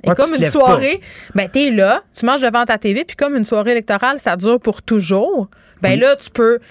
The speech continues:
Speaker 1: chit-chatter avec ta tendre moitié ou tes invités si t'en
Speaker 2: Mm-hmm.
Speaker 1: as, parce qu'on peut le faire en groupe.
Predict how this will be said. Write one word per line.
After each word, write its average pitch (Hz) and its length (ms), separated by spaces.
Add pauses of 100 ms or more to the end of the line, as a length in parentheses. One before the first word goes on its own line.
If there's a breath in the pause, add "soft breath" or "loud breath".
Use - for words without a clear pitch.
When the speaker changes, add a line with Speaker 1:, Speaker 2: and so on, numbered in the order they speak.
(140 soft breath)
Speaker 1:
chit-chatter 247 760 (140)
avec 196 460
ta 185 120
tendre 208 320
moitié 185 340
ou 226 60
tes 190 220
invités 185 380
si 220 120
t'en 190 200
Speaker 2:
Mm-hmm. 156 180
Speaker 1:
as, 262 40
parce 190 160
qu'on 170 200
peut 180 100
le 190 60
faire 214 220
en 180 140
groupe. 196 260